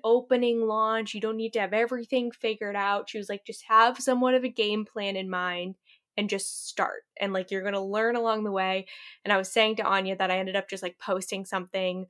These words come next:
right before we started recording, 'cause I was like, "If I just do it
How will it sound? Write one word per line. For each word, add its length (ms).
right 200
before 220
we 60
started 220
recording, 500
'cause 120
I 40
was 100
like, 120
"If 120
I 100
just 240
do 160
it 140